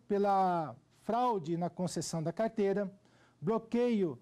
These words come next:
pela transferência ilegal de pontuação e bloqueio também pela duplicidade de registro. Essas matérias, elas, é, foram estudadas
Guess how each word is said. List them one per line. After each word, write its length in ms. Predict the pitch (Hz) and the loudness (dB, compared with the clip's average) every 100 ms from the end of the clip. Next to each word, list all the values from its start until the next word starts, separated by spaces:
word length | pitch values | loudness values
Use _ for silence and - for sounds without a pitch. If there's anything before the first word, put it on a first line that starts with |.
| _ _ | _ _
pela 240 | 202 202 202 | -2 0 -2
transferência 1000 | - 226 277 - 233 196 196 196 196 160 | -2 0 2 0 0 0 0 0 -2 -2
ilegal 500 | 220 220 190 180 180 | 0 0 2 2 0
de 120 | 170 | -2
pontuação 760 | - 180 196 190 - 214 247 226 - - _ | -2 -2 -2 -2 -2 0 0 -4 -12 -20 _
e 80 | 226 | -2
bloqueio 540 | 202 233 220 208 220 220 | 0 0 0 0 0 0
também 520 | 202 165 175 202 190 - _ _ | -2 0 0 -2 -4 -10 _ _
pela 600 | 196 196 196 196 185 160 123 | 0 2 2 4 2 0 -4
duplicidade 920 | 135 269 277 254 220 226 165 180 175 180 | -4 -2 -2 -2 -2 -2 0 0 0 0
de 100 | 190 | 0
registro. 600 | 202 143 156 - 123 98 _ _ _ _ _ _ - _ - | 0 0 -2 -4 -10 -16 _ _ _ _ _ _ -20 _ -4
Essas 440 | 190 240 - 170 | -2 0 0 -2
matérias, 760 | 160 139 - 202 190 131 - - _ _ _ | -2 -2 -2 0 0 -4 -8 -18 _ _ _
elas, 460 | 175 190 202 190 - | -2 0 0 -2 -6
é, 520 | 175 190 185 175 151 120 _ _ | -2 2 2 2 -2 -6 _ _
foram 400 | - 214 214 190 175 | -2 0 0 0 -2
estudadas 920 | 165 - 160 156 190 196 147 117 | -4 -2 -2 0 0 0 -2 -8